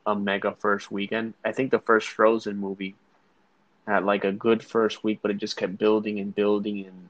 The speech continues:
and people liked the movie so much that, you know, people went to see the movie for the first time, like, a month later, right? Um, so this is a new, a new movie,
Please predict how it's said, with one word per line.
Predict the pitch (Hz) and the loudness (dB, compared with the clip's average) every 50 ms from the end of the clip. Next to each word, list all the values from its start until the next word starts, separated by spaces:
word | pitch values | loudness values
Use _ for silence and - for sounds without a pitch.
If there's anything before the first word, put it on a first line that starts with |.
| - 87 | -16 -16
and | 92 92 87 - _ _ _ _ _ _ _ _ _ _ | -16 -16 -20 -20 _ _ _ _ _ _ _ _ _ _
people | - 113 110 104 113 104 | -8 -8 -4 0 0 2
liked | 104 104 104 104 | 4 2 2 2
the | - 101 | 0 -2
movie | 101 101 104 110 113 107 | 0 0 2 2 0 0
so | - - 104 | 0 -2 -2
much | 101 92 92 87 - | -2 -2 -4 -2 -2
that, | 101 90 - _ _ _ | -4 -4 -4 _ _ _
you | - 110 101 | -8 -6 -4
know, | 95 90 85 - - _ _ _ _ _ _ _ _ | -4 -4 -6 -6 -12 _ _ _ _ _ _ _ _
people | - 113 107 104 101 | -6 -4 -2 0 0
went | 104 101 101 | 0 -2 -2
to | - 104 | -6 -8
see | - - 101 | -6 -4 -2
the | 101 98 | -2 0
movie | 101 101 101 101 98 | 0 0 0 -2 -2
for | - 101 | -2 -4
the | 101 98 | -6 -4
first | - 101 95 - - | -4 -6 -6 -6 -6
time, | - 98 92 | -8 -8 -6
like, | 87 92 95 - | -6 -6 -6 -6
a | 95 | -6
month | 98 95 90 92 - - - | -2 -2 -2 -4 -4 -6 -4
later, | 98 98 95 95 87 85 | -4 -4 -2 -4 -6 -6
right? | 87 92 95 92 - _ _ _ _ _ _ _ _ _ _ _ _ _ _ _ - | -4 -4 -4 -4 -6 _ _ _ _ _ _ _ _ _ _ _ _ _ _ _ -4
Um, | 110 107 101 98 95 92 92 90 87 87 - - - | 0 2 2 4 4 4 2 2 0 -2 -6 -12 -14
so | - - 117 | -2 0 2
this | 113 117 117 127 | 2 2 2 2
is | 123 117 | 2 2
a | 117 | 2
new, | 107 104 104 104 107 107 104 101 95 95 - - _ _ - | 2 2 0 2 2 2 2 2 0 -2 -4 -8 _ _ -2
a | 110 110 | 0 0
new | 101 98 101 104 104 | 0 0 0 0 0
movie, | 101 101 101 101 98 95 90 85 82 107 | 0 0 0 0 -2 -2 -4 -6 -8 -10